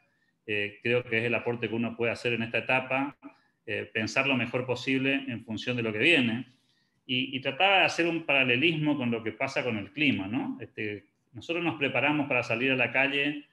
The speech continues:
todos los días y casi como un, una especie de tic, este, vamos a buscar, este, ahí un, un dato que nos permita saber si llevamos paraguas o no,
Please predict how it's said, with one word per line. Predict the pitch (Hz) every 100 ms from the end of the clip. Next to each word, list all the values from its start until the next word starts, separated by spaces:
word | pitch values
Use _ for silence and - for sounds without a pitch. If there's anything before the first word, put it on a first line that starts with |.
| _ _ _ _
todos | 127 135
los | 120
días | 131 147 165 170 - _ _ _ _ _ _
y | 127
casi | 143 143 151
como | 135 127 127
un, | 131 135 123 117 110 107 104 _
una | 117
especie | 113 139 - 123
de | 110
tic, | - 165 - - _ _ _ _ _ _
este, | 120 - 117 113 104
vamos | 135 147 135 123
a |
buscar, | 117 110 - 139 139 - - _ -
este, | 113 - 107 107 107 - _ _ _
ahí | 104 131
un, | 131 117 107 - _
un | 117
dato | 120 160 160 147 160 -
que | 113
nos | 113
permita | 117 107 135
saber | 135 123 123 135
si | 135 127 127 - -
llevamos | 110 120 143 139
paraguas | 120 131 131 113
o |
no, | 117 151 156 156 -